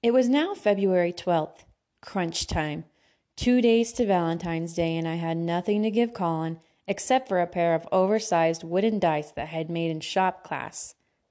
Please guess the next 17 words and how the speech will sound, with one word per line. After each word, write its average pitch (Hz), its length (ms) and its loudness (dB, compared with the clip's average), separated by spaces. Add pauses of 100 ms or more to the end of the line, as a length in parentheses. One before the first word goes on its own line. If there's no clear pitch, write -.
(240)
I 208 140 4
was 185 160 4
getting 160 300 0
desperate, - 540 -4 (560)
which 226 180 0
is 220 100 2
what 226 260 2
brought 269 260 2
me 277 120 2
to 262 120 -6
be 208 100 2
rummaging 190 520 0
through 180 180 -6
my 165 160 -2
parents' 165 400 -4
bedroom 156 400 -2
closet. 151 520 -2